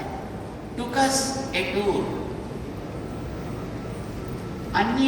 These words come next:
అక్కడ లోపల ఉండేటువంటి పుస్తకాలు అవి మేము చూశాను. Believe me, సిక్స్టీ పర్సెంట్ of the books are in Telugu script. దాని తర్వాత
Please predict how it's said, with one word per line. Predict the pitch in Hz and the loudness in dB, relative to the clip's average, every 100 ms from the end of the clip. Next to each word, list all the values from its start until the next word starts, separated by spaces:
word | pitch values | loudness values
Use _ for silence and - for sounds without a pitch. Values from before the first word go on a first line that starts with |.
| 262 | 6
అక్కడ | 214 185 | 6 8
లోపల | 202 214 226 208 | 8 8 4 4
ఉండేటువంటి | 214 202 196 - - | 2 2 0 0 0
పుస్తకాలు | - - 214 202 190 | 0 0 4 6 6
అవి | 190 | 4
మేము | 170 156 | 4 2
చూశాను. | 175 - - - - - - - - - - - - - - - - - - - - 202 | 2 2 2 0 -2 -4 -4 -4 -6 -6 -6 -6 -6 -6 -6 -6 -6 -4 -4 -2 0 6
Believe | - 180 180 175 | 8 8 6 6
me, | 165 - - - - - - - - - - 110 110 107 - - - - | 4 4 0 -2 -4 -6 -6 -6 -6 -8 -6 -4 -4 -4 -4 -4 -4 0
సిక్స్టీ | - 190 - - - 190 | 2 2 2 2 0 2
పర్సెంట్ | 196 190 190 220 208 185 | 4 4 4 4 4 2
of | 175 | 2
the | 160 | 2
books | 190 185 - - | 2 2 2 4
are | 160 160 | 6 6
in | 151 - | 4 4
Telugu | 147 147 165 - | 4 6 6 4
script. | - 139 - - - - - - - - - - - - - - - - - - - - - - - - - - - - - - - | 4 0 0 -2 -2 -2 -2 -4 -4 -4 -4 -2 -2 -2 -2 0 0 0 0 0 2 2 2 2 4 2 2 0 2 2 2 2 6
దాని | 160 - - | 6 6 6
తర్వాత | 226 240 262 247 | 4 6 6 6